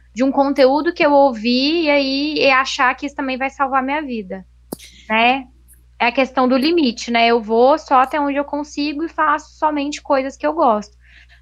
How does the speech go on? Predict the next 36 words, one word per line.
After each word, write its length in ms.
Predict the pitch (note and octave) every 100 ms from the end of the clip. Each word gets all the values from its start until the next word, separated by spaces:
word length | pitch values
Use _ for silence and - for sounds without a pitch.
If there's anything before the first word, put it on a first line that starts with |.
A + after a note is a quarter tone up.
| _
Porque 240 | C4 B3+
é 60 | C4
muito 220 | C#4 D4+
importante 460 | G#4 G4+ F#4+ D#4+ D4
a 20 |
gente 240 | C#4+ C#4+
se 120 | -
posicionar 1040 | B3+ - C#4+ C4 - C#4+ A#3 A#3+ C4+ F4 -
até 300 | A#3 A#3+ D4
nisso, 500 | G4 C#4 A#3+ - A3+ - _ _ _
da, 320 | G#3 A#3 A3
da, 380 | A3 A#3+ A3+ G#3+
dos 240 | G#3 A#3+ B3
conteúdos 480 | B3+ B3 B3+ D#4
que 60 | -
a 40 |
gente 240 | C#4+ D4+ C#4+
recebe, 520 | C4+ C4 A#3+ B3+ A3+
da 100 | A3
enorme 500 | A3+ A3+ B3+ D#4+ D#4+
quantidade 580 | D#4 C#4+ - B3+ B3 A#3
de 120 | A#3
informação, 840 | B3+ - A#3+ A#3+ A3 - A#3 A#3+
e 80 | C4+
aí 120 | B3
a 40 | A#3
gente 280 | A#3 A#3 A#3
acha 200 | A3+ -
que 100 | - _ -
tudo 280 | D#4 C#4+
que 100 | D4
tá 160 | - B3
na 60 | A#3
internet 640 | A#3 A#3 A3 G#3 G#3 A#3
é 40 |
verdade, 720 | G#3 G#3+ G#3 G3+ G#3+ C4 E4+